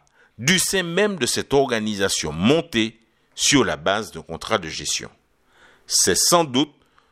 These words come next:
ce que justifie le silence de Serge Letchimy. L'épisode non achevé ni Laure Marie-Jeanne n'est qu'un soubresaut, un épisode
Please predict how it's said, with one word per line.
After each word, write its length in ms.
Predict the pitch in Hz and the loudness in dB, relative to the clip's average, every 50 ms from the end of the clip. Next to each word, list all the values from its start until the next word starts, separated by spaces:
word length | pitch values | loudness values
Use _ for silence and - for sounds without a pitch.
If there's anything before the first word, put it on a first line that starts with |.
| _ - | _ -8
ce 280 | - - - - 127 | -2 0 2 4 4
que 380 | 123 110 - - - 80 71 73 | 2 2 0 -8 -12 -12 -12 -10
justifie 840 | 69 - 147 160 151 - - - 110 - - - 98 101 107 113 _ _ _ _ _ _ _ - 82 | -6 -4 -2 -2 -2 -4 -6 -8 -10 -10 -8 -8 -6 -6 -6 -8 _ _ _ _ _ _ _ -10 -2
le 200 | 80 90 92 90 | 0 2 2 2
silence 720 | - - - 143 139 110 101 95 95 - - - - - _ _ - - | 2 2 2 2 2 2 2 0 0 -2 -4 -6 -6 -8 _ _ -16 -12
de 180 | 76 73 - | -4 -2 0
Serge 440 | - - - 139 139 131 117 - 87 | 2 2 4 4 4 4 2 -2 -4
Letchimy. 640 | 82 92 117 - - - 85 73 - - - - _ _ _ _ _ _ _ _ _ - - - - - - - _ - | -2 -2 -2 -2 -4 -8 -8 -10 -16 -20 -20 -20 _ _ _ _ _ _ _ _ _ -20 -20 -20 -20 -20 -20 -18 _ 0
L'épisode 720 | 90 117 165 220 220 - 180 185 165 120 92 85 71 69 | 2 4 4 2 0 -4 -8 -6 -6 -2 -2 -2 -4 -4
non 260 | 78 95 131 165 180 180 | -2 0 0 2 2 2
achevé 580 | 175 165 - 170 151 123 98 87 73 - - - | 0 0 0 -2 -2 -2 -2 -6 -6 -8 -10 -10
ni 260 | - 92 110 147 185 180 | -4 -2 2 2 4 4
Laure 300 | 147 110 87 71 71 82 | 4 4 2 2 -2 -2
Marie-Jeanne 840 | 101 139 139 117 123 113 101 101 113 110 - 165 180 180 185 190 _ - - - - _ _ - | 0 0 0 0 -2 -2 0 2 2 0 0 -6 -12 -14 -16 -18 _ -20 -20 -20 -20 _ _ -2
n'est 240 | - 135 156 165 | 2 4 4 2
qu'un 240 | 160 - - 120 92 | 2 0 -4 -4 -2
soubresaut, 760 | - - - - 208 160 120 104 101 85 - - - - 62 - _ _ _ _ - - _ _ _ - | -2 0 0 0 0 0 2 0 2 2 0 -2 -4 -6 -10 -16 _ _ _ _ -20 -20 _ _ _ 2
un 240 | 107 107 101 110 143 | 4 4 4 4 2
épisode 560 | 170 156 143 147 147 131 101 92 82 78 | 2 0 -2 -10 -8 -4 -2 0 -2 -2